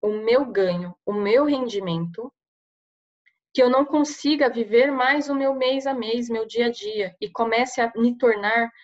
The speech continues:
muito mais preocupante com as dívidas do que aquilo que eu quero realizar. Entende?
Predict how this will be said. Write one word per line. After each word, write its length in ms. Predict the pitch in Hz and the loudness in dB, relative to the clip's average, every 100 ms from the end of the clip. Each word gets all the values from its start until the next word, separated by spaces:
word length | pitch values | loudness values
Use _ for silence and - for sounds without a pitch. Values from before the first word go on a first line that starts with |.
| - _ - | -20 _ 0
muito 400 | 233 311 330 277 | 4 4 0 -2
mais 280 | 233 220 | -2 -4
preocupante 880 | - - 247 247 _ 220 208 180 208 - | -8 0 0 0 _ -2 -2 -4 -10 -2
com 220 | 262 302 | 2 4
as 180 | 277 196 | 2 -2
dívidas 500 | 226 269 277 277 277 | -2 -2 -2 -4 -4
do 80 | 277 | -6
que 140 | - | -4
aquilo 400 | 277 277 262 262 | -4 -4 -8 -6
que 80 | 262 | -6
eu 80 | 269 | -4
quero 260 | 254 240 | -2 -2
realizar. 560 | 240 240 254 254 208 196 - _ _ _ _ _ _ _ _ _ _ _ - | -2 -2 -2 -2 -4 -6 -10 _ _ _ _ _ _ _ _ _ _ _ -8
Entende? 520 | 208 208 233 330 | -8 0 2 2